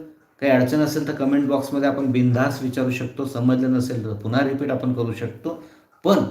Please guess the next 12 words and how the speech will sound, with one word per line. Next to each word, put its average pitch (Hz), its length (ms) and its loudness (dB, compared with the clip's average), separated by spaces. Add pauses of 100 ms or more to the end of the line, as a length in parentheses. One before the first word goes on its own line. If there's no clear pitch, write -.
(260)
आपल्या 120 280 -4
सर्व 196 320 2
शंकांचं 139 560 -4
समाधान 127 480 -2
त्या 127 120 0
ठिकाणी 110 300 -2
झालं 101 220 2
पाहिजे, 110 400 -2 (260)
हा 135 120 -2
आपला 120 260 -2
उद्देश 101 440 -4
आहे. 117 200 -4